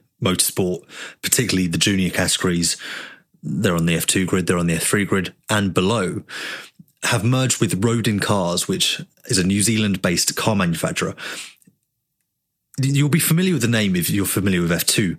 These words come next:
because they sponsor or have sponsored Liam Lawson's junior career. So we're used to seeing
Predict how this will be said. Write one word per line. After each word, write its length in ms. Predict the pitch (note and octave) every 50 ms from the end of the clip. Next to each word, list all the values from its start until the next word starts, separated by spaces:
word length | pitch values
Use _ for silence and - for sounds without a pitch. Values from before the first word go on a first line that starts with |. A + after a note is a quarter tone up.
| - _
because 300 | - F#2+ - G#2 E2+ E2+
they 240 | G#2 F#2+ F#2+ F#2+
sponsor 600 | F#2+ - - - G#2+ G2 F#2+ - F#2+ F2+ E2+ E2 - _ _ _ _ - - _
or 220 | - F#3+ G#2 F#2 F2
have 160 | G#2+ A2+ A2+
sponsored 400 | - - G#2+ F#3+ F3+ - - -
Liam 260 | F#2 F#2 F2+ F2+ G2
Lawson's 340 | A#2 D3+ D#3+ - - A2+ -
junior 280 | - - F#2+ F#2+ F2+ -
career. 340 | - - F#2 F#2 F2+ E2+ - - - - - - - - - -
So 200 | - - B2 A2
we're 160 | G2 A2 G#2+
used 240 | G#2+ C3+ C#3 - -
to 40 | B2
seeing 560 | - - C#3 B2 G#2+ F#2 F2 F2 D#2+ - -